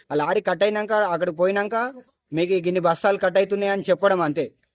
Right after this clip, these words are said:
మాకేందంటే, మేము, మాకు ఇట్లా కట్ అవుతున్నాయి అంటే మేము ఆ రైస్ మిల్ దగ్గరకు పోయి,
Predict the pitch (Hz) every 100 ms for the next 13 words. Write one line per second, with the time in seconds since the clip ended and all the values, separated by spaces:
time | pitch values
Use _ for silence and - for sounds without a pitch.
0 | _ - 175 196 220 220 220 220 220 220
1 | 220 220 _ _ _ 160 175 190 185 185
2 | 180 214 214 220 220 220 220 220 226 220
3 | 190 175 175 185 214 214 208 202 208 208
4 | 214 226